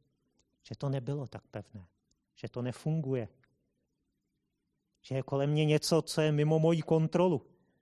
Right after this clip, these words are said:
co je nad moje schopnosti. Ten zločinec byl tenkrát ještě schopný najít tu jedinou opravdovou naději. A ta dobrá zpráva je, že stejná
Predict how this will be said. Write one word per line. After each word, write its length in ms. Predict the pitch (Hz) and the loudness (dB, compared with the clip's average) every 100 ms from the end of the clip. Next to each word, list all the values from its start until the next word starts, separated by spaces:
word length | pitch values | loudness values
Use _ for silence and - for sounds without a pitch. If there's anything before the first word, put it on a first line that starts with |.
| _ _ _ _ _ | _ _ _ _ _
co 160 | - 139 | -4 0
je 80 | |
nad 160 | 143 143 | 0 2
moje 240 | 147 175 | 4 4
schopnosti. 680 | 160 - - 185 185 - 139 - _ _ _ _ _ _ _ _ _ _ _ _ _ _ _ _ _ _ _ _ _ _ _ _ _ _ _ _ _ _ _ _ _ _ _ _ _ _ _ _ _ _ _ _ _ _ _ _ _ | 2 -2 0 0 0 -4 -6 -8 _ _ _ _ _ _ _ _ _ _ _ _ _ _ _ _ _ _ _ _ _ _ _ _ _ _ _ _ _ _ _ _ _ _ _ _ _ _ _ _ _ _ _ _ _ _ _ _ _
Ten 100 | 117 | -10
zločinec 580 | 110 120 127 - 151 156 | -6 -6 -6 -6 -4 -4
byl 180 | 135 147 | -4 -4
tenkrát 580 | - 135 - 139 143 - | -4 -6 -4 -2 -2 -4
ještě 500 | 131 - 143 147 151 _ _ _ _ _ _ _ | -8 -6 -4 -4 -6 _ _ _ _ _ _ _
schopný 540 | - - - - 110 95 | -14 -12 -14 -8 -8 -6
najít 400 | 107 110 127 - | -4 -4 -6 -12
tu 140 | - | -6
jedinou 380 | 117 104 120 120 | -6 -4 -4 -4
opravdovou 580 | 127 - 120 113 113 123 | -6 -4 -4 -2 -2 -2
naději. 380 | 120 107 120 110 _ _ _ _ _ _ | -2 -4 -6 -6 _ _ _ _ _ _
A 60 | - | -10
ta 120 | 120 | -4
dobrá 360 | 123 127 151 170 | 0 4 6 6
zpráva 500 | - 165 160 170 165 | 4 4 6 6 6
je, 200 | 170 180 | 6 6
že 140 | 175 | 4
stejná 840 | - - 151 156 160 160 165 165 | 0 0 2 2 2 2 0 -2